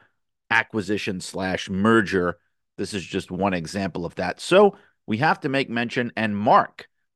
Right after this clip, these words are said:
the departure of Kevin Dunn from W W E. We will see how that will affect the W W E product. Now, that was a lot of ground to cover, just as I said it would be. However, it is now time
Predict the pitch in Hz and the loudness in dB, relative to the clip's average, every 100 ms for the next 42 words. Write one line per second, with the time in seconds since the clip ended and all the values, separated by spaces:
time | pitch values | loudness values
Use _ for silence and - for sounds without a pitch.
0 | _ - 113 165 143 95 - - - _ | _ -8 -4 -2 0 0 -2 -12 -12 _
1 | _ 107 107 - - 214 214 208 104 127 | _ -4 -4 -8 0 2 4 0 2 2
2 | 90 65 64 _ _ _ 101 95 90 113 | 2 -4 -16 _ _ _ -6 -2 2 2
3 | 117 110 92 87 95 82 80 87 87 - | 4 2 0 -2 -2 -2 -4 -4 -6 -2
4 | 135 120 107 95 107 - 95 85 - 127 | -2 0 -2 0 0 0 -2 -2 -4 -2
5 | 113 _ _ _ _ _ 107 95 98 104 | -2 _ _ _ _ _ -4 -2 -2 0
6 | 98 82 87 87 87 85 _ _ _ _ | -2 -4 -6 -4 -4 -6 _ _ _ _
7 | - 156 - - - _ _ _ _ _ | 2 2 0 -8 -16 _ _ _ _ _
8 | _ _ _ 139 151 73 _ _ _ _ | _ _ _ 0 0 0 _ _ _ _
9 | _ _ _ _ _ _ _ _ 95 90 | _ _ _ _ _ _ _ _ -4 -2
10 | 85 90 101 107 90 104 95 90 110 117 | -2 2 4 4 2 0 0 -2 -2 2
11 | 180 - _ _ _ - 170 165 131 127 | 0 -2 _ _ _ -2 0 0 -4 0
12 | 120 - 123 104 - 101 98 127 117 - | 0 2 0 -2 -2 -2 0 -4 -4 -2
13 | 143 - 185 151 127 131 _ _ _ _ | -2 2 0 2 0 0 _ _ _ _
14 | _ _ 101 101 92 131 196 - 85 69 | _ _ -8 -8 0 2 2 0 -12 -12
15 | 65 | -18